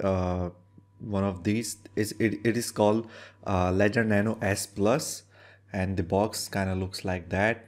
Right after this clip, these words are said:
And you can see it's pretty much, you know, uh, handy and, uh,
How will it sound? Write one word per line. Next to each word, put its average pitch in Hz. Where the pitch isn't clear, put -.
And 92
you 98
can 104
see 117
it's -
pretty 104
much, 104
you 101
know, 110
uh, 87
handy 104
and, 98
uh, 101